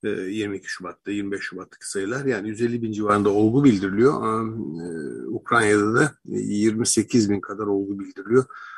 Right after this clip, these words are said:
Bunların süratle artması özellikle Ukrayna'da söz konusu.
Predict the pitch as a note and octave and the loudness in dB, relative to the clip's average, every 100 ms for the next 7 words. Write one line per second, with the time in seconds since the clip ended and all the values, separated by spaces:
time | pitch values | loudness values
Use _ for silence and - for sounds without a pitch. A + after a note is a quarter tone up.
0 | - - G2+ G#2 - G#2+ F#2+ G#2 F2+ - | -16 -6 -6 -4 2 2 2 -2 -4 -8
1 | D#2+ G2+ F#2 F#2 - G2 - G2+ F#2+ F#2 | -4 -2 -2 -4 -6 -6 -4 -4 -4 -6
2 | F2+ - F#2 - F2 - D3 C#3+ | -6 -6 -6 -8 -12 -2 0 0